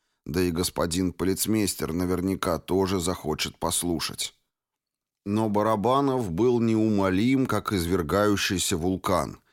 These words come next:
«Сироты! Сироты Душненко и Каргалаки! Им устанавливали опекуна на сиротском суде!»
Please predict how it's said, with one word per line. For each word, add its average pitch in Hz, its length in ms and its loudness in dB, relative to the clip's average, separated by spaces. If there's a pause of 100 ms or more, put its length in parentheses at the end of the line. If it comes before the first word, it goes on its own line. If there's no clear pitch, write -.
(140)
«Сироты! 190 1300 4 (280)
Сироты 185 720 2
Душненко 165 840 2
и 151 200 2
Каргалаки! 147 1040 2 (340)
Им 180 300 4
устанавливали 156 920 2
опекуна 151 720 2
на 156 120 2
сиротском 160 600 0
суде!» 165 560 0